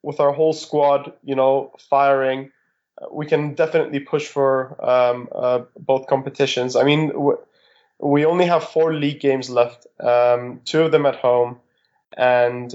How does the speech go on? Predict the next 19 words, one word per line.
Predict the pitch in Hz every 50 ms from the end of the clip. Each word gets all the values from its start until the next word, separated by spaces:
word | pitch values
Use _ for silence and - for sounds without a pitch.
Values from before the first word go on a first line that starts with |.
| - -
um, | - 120 120 120 117 113 113 113 117 113 -
in | - 131
the | 135 135
Champions | 131 - 143 135 131 131 139 135 127 120
League, | 127 135 127
obviously, | 131 127 135 131 123 - - - 127 123 123 123
you'd | 120 123 131 127 -
fancy | - - 127 131 135 135 - 135
us | 131 131 - - -
to, | 135 127 123 123 123 123 _ _ _ _ _ _ _ _ -
um, | - 117 120 117 117 120 123 120 123
go | - 131 135 135
through, | 135 - - 135 135 135 135 135 131 131 127 135 - - -
um, | 135 131 127 127 123 120 120 120 123 120 117 -
uh, | - 127 123 120 120 120 117 117 120 _ _ _ _ _ _ _ _ - - -
and | - 131 131 135
face | - 135 127 131 -
Barca. | - - 123 123 120 - - 120 120 117 117 117 - - - -
Um, | 120 117 117 117 117 117 117 117 113 - -